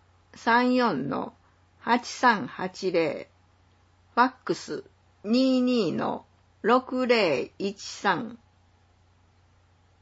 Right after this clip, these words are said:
人口、世帯数。総人口、十五万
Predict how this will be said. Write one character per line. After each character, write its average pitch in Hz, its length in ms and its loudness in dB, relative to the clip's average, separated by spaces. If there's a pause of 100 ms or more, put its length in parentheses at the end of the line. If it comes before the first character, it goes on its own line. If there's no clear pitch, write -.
(1200)
人 254 300 0
口、 220 500 2
世 202 320 -6
帯 233 220 2
数。 - 480 -10 (1120)
総 262 380 4
人 240 320 -2
口、 - 420 -4 (460)
十 240 300 2
五 240 140 4
万 220 340 0